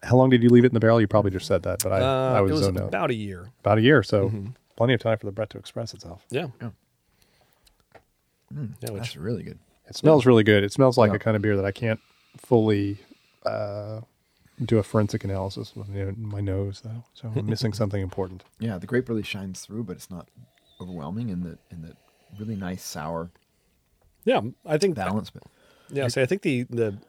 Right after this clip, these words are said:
Speaker 2: acid levels came out really nicely where,
Speaker 3: Yeah.
Speaker 2: you know, it's not too acidic, not too lactic. There's, you know, just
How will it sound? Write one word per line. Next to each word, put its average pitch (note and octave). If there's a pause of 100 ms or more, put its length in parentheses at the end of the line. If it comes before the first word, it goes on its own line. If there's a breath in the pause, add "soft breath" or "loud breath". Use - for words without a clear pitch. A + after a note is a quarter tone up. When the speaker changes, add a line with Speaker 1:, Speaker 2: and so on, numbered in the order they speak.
Speaker 2:
acid C#3
levels D#3+
came D3+
out D#3+
really C#3+
nicely C#3+
where, B2
Speaker 3:
Yeah. A#2+
Speaker 2:
you A#2+
know, A2
it's - (460)
not B2+
too -
acidic, B2+
not A#2
too -
lactic. A#2
There's, G#2+
you A#2
know, G2
just G#2+